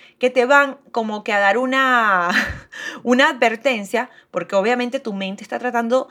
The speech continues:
de protegerte, y te van a decir, "No, no, no, no, pero es que si te mudas a otro país, ¿qué pasa si te pasa algo, si te secuestran?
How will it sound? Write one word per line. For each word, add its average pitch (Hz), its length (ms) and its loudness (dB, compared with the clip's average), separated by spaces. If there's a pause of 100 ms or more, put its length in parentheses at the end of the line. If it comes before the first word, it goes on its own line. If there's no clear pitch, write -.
(220)
de 196 100 -6
protegerte, 190 800 -2 (600)
y 233 120 -10
te 262 80 4
van 233 120 8
a 254 40 2
decir, 254 240 -2
"No, 277 100 -2
no, 277 100 -2
no, 269 120 -2
no, 254 240 -2
pero 196 120 -4
es 190 140 -12
que 233 120 -6
si 240 280 -4 (340)
te 220 140 4
mudas 202 240 0
a 240 80 4
otro 240 220 0
país, 214 340 0
¿qué 202 140 -10
pasa 196 220 -4
si 214 120 -14
te 190 100 -6
pasa 190 360 -4
algo, 202 260 -6
si 185 140 -14
te 170 100 -14
secuestran? 190 640 -4